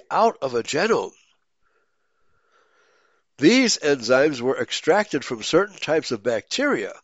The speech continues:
and aimed at a specific sequence of D N A in, say, the genome of a mouse.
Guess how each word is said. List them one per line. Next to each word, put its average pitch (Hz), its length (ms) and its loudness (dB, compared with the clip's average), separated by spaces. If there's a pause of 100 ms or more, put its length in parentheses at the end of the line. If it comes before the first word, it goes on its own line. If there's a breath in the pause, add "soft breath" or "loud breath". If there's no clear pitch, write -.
(800 soft breath)
and 131 260 -2
aimed 233 400 6
at 156 180 0
a 127 60 0
specific - 560 -2
sequence 170 420 -4
of 107 140 -6
D 139 180 0
N 135 120 -2
A 127 280 -2
in, 123 140 -6
say, 127 360 0
the 110 140 -6
genome 127 420 0
of 107 120 -8
a 107 60 -10
mouse. 190 500 -4